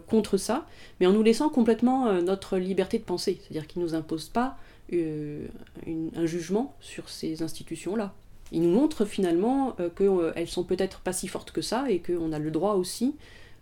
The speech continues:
bah, de les détourner, euh, et ce qui nous rend une certaine liberté. C'est pour ça que je parle de philosophie visuelle. Ça nous rend notre libre arbitre. Et puis ça, ça nous permet de voir aussi des choses qu'on voyait plus parce qu'on est dedans tout le temps. Euh, ça nous montre finalement nos propres vérités.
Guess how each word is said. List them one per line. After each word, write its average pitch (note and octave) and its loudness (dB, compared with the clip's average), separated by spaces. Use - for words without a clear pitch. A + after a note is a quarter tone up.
bah, D#3+ 0
de D#3 2
les D#3 4
détourner, D#3+ 2
euh, D3 -2
et D3+ -4
ce - -8
qui F3 0
nous E3+ 6
rend A#3+ 4
une A3 6
certaine F#3+ 2
liberté. F3 -2
C'est - -20
pour - -14
ça G3+ -2
que F3+ -6
je F3+ -4
parle F3+ -8
de E3+ -6
philosophie F3 -4
visuelle. E3 -6
Ça - -8
nous D#3 0
rend G#3+ 2
notre F#3+ 2
libre E3+ -2
arbitre. D#3+ -10
Et E3 4
puis G3 -4
ça, F#3 4
ça F3+ -2
nous F3+ 4
permet F#3+ 4
de G3 6
voir A3+ 4
aussi F#3 -4
des E3 2
choses G3 0
qu'on F3+ 2
voyait E3+ 6
plus D4+ 4
parce F3+ -4
qu'on D#3+ 0
est D#3 2
dedans D#3+ 2
tout E3+ -10
le D#3 -8
temps. B3+ 0
Euh, D3 0
ça - 0
nous E3 4
montre G#3 2
finalement F3+ 4
nos A3 4
propres - 0
vérités. F#3 0